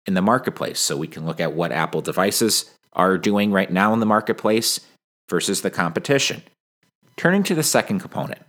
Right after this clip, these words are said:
a design-led product development process that emphasizes the user experience. In my opinion,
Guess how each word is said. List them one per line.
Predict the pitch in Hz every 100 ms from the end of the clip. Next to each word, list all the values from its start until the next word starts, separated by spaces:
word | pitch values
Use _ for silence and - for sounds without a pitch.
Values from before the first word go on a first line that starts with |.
| _ _ _ _ _ _ -
a |
design-led | 90 87 98 98 107 123 101 90 90 - _
product | - 82 82 82
development | 80 80 76 76 76 -
process | - 67 67 - 55 -
that | -
emphasizes | 80 - - 71 76 78
the | -
user | 73 69 62
experience. | - - 85 67 -
In | 80
my | 82 104
opinion, | 147 - 156 160 80 -